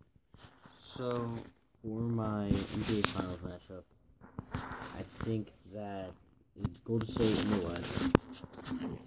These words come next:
and then I, I would say Toronto, uh, and then Golden State in six. So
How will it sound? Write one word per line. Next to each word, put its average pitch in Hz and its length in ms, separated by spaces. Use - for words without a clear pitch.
and 113 120
then 110 180
I, 101 380
I 104 40
would 107 160
say 110 140
Toronto, 95 600
uh, 90 380
and 95 200
then 92 280
Golden 95 240
State 92 260
in 73 120
six. 85 340
So 107 80